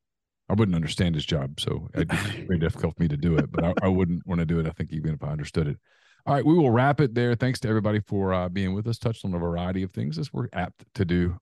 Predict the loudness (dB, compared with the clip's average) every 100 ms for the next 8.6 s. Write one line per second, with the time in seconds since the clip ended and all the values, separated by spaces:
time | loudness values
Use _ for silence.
0 | -4 -2 -2 -2 -4 0 0 2 -2 0
1 | -2 0 -2 -2 0 2 4 4 2 2
2 | 2 0 -2 _ _ _ _ _ -8 -2
3 | -2 -2 -2 0 0 0 -2 -2 -6 -8
4 | -8 0 2 2 0 -2 -4 -4 -6 -6
5 | -2 -2 -2 -6 -6 -4 -4 -2 -2 -2
6 | -6 -6 -6 -2 -4 -4 -4 -4 -2 -2
7 | -2 -2 -2 0 -2 -2 -4 -2 -2 -4
8 | 0 2 2 2 0